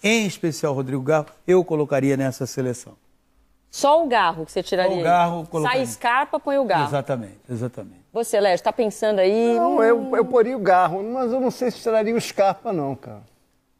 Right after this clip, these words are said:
Speaker 3: É, o Scarpa jogou bem, mas o Garro tem que jogar. Eu, te, eu poria o, o Garro pra jogar também. É, ele jogou muito bem. Jogou muito bem, mas o, o Scarpa também jogou bem.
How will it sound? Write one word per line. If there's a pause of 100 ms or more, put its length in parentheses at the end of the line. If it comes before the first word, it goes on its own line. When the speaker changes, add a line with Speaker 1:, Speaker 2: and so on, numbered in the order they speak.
(1040)
Speaker 3:
É, (100)
o
Scarpa
jogou
bem,
mas
o
Garro
tem
que
jogar.
Eu,
te,
eu
poria
o, (200)
o
Garro
pra
jogar
também. (760)
É,
ele
jogou
muito
bem. (800)
Jogou
muito
bem,
mas
o,
o
Scarpa
também
jogou
bem.